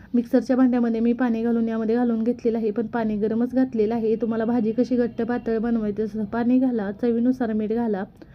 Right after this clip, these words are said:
टोमॅटो परतताना पा-, मीठ घातलेलं होतं, त्या अंदाजने मीठ घाला. इथे बघू शकताय याला उकळी या-, यायला लागलेली आहे. इथे बघू शकताय आता यामध्ये आपण भाजलेल्या शेंगदाण्याचं कूट घालणार आहे. तीन ते चार चमचे मी भाजी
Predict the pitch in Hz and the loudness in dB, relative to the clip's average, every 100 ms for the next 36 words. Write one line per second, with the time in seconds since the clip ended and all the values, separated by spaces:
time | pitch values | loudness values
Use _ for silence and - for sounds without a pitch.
0 | - - - 262 240 233 254 262 254 240 | -20 -12 0 2 4 0 2 2 0 -2
1 | 233 233 247 233 220 247 254 262 247 226 | -4 -2 -2 0 2 2 4 2 2 0
2 | 233 240 208 208 226 233 220 220 226 247 | 0 0 -2 -2 -2 0 0 0 2 2
3 | 262 254 220 202 233 - - - - _ | 4 2 2 -2 -6 -16 -20 -20 -20 _
4 | - - - - - - _ _ _ - | -20 -20 -20 -20 -20 -20 _ _ _ -18
5 | - 233 208 247 254 247 233 262 - 220 | -6 -4 0 4 6 4 4 0 0 0
6 | 226 240 - - 214 226 247 254 233 226 | 2 0 -4 -4 0 2 2 4 4 4
7 | 220 226 233 233 226 220 220 233 220 226 | 2 2 2 0 2 2 2 0 0 0
8 | 240 - - - - - 214 214 233 233 | -2 -8 -16 -16 -18 -8 -4 0 2 4
9 | 233 226 226 - 220 220 226 226 233 233 | 4 2 -2 0 -2 0 0 2 2 0
10 | 233 220 214 240 269 254 247 220 220 233 | 0 -2 2 4 6 6 4 2 0 0
11 | 254 240 220 220 226 - 233 220 247 240 | 0 0 0 -2 -4 -2 0 2 0 0
12 | 214 208 220 220 202 233 220 240 247 233 | 0 -2 0 0 0 0 0 0 0 0
13 | 233 240 226 214 233 240 233 208 | 0 0 0 0 2 0 0 -2